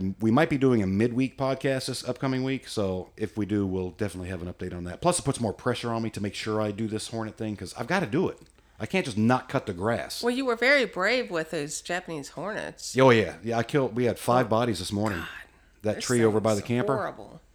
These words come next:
Speaker 1: Yeah, and man. Uh,
Speaker 2: They scare me worse than anything.
Speaker 1: Well, I don't, I don't know if those things bite or, I'm not gonna get into that
Speaker 2: Oh, they
Speaker 1: again.
Speaker 2: sting.
Speaker 1: Yeah, they, yeah, I don't wanna get stung by one of those. But
Speaker 2: Oof.
Speaker 1: So, I was standing outside. We had our inventory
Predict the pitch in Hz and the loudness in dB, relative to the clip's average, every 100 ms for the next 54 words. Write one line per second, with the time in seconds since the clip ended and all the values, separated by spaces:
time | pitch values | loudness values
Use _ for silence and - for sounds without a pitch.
0 | _ - 175 247 240 139 98 52 120 185 | _ -4 0 4 4 4 0 -4 0 2
1 | 151 92 - 87 - _ _ _ _ _ | 2 0 -8 -14 -16 _ _ _ _ _
2 | 240 381 - - 202 202 185 151 147 151 | -2 0 -2 -2 -2 -2 -2 -6 -8 -12
3 | - 160 170 165 - 151 107 160 151 151 | -16 -8 -6 -6 -8 -8 -6 -6 -6 -10
4 | 135 139 156 - - 214 131 - _ 110 | -18 -16 -18 -20 -2 2 2 -2 _ 2
5 | 156 - - _ 139 127 139 127 117 110 | 2 2 -8 _ -8 -2 2 2 2 2
6 | 110 90 80 104 95 95 110 110 113 104 | 2 -4 -2 -2 -2 -4 2 2 2 2
7 | 104 98 95 98 92 - - - 196 151 | 2 2 2 2 2 2 0 0 0 0
8 | 127 120 98 110 - 69 95 85 85 110 | -2 -2 2 2 0 -12 -10 -8 -4 0
9 | 117 98 87 - 82 82 78 78 73 - | 0 0 -2 -6 -6 -6 -8 -10 -8 -4
10 | 185 156 - - - - _ _ _ _ | -2 -2 -4 -10 -18 -20 _ _ _ _
11 | - - - - - - - - 170 160 | -20 -20 -20 -20 -20 -20 -14 2 8 10
12 | 151 - - _ _ _ _ 143 139 190 | 8 4 -18 _ _ _ _ -2 0 2
13 | 196 156 120 131 123 165 170 131 123 107 | 2 2 2 2 6 6 6 6 4 4
14 | 110 101 98 92 | 2 2 2 -2